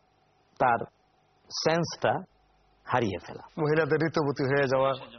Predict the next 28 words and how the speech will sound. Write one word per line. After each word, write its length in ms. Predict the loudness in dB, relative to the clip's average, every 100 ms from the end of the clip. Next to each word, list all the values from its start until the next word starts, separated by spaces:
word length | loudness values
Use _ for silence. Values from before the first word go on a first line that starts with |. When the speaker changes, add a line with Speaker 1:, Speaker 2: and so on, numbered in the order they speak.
| -6
Speaker 1:
ম-, 60 | -6
Speaker 2:
নেফাস 280 | -2 0
Speaker 1:
অথবা 300 | 2 2 2
Speaker 2:
হয়ে 80 | 2
যাওয়া। 260 | 2 2 2
Speaker 1:
নেফাস 460 | 0 2 0 2
হয়ে 140 | 2 2
যাওয়া, 220 | 2 0 0
মানে 180 | 0 -2 _ _ _ -14 -4
স্ত্রী, 280 | 0 0 0
মানে 160 | 0 0 2
সন্তান 460 | 2 2 2 2 0
প্রসব 460 | 0 0 2 2 2
হওয়া 160 | 2
শুরু 240 | 2 2 2
হওয়া, 280 | 2 2 0 _ _ -8
Speaker 2:
জি। 80 | -6 -2
Speaker 1:
এটা 160 | 0 2
হলো 160 | 4 4
আরেকটা 260 | 2 0
কারণ, 160 | 0 0 0
সপ্তম। 360 | -2 0 -2 -2 _ _
আরেকটি 320 | 0 2 2 2
হলো, 320 | 2 2 2
অষ্টম 380 | 0 0 0 2
হলো 180 | 2 2
যে 180 | 2 0 _ _ _ -2
মহিলার 360 | 0 4 2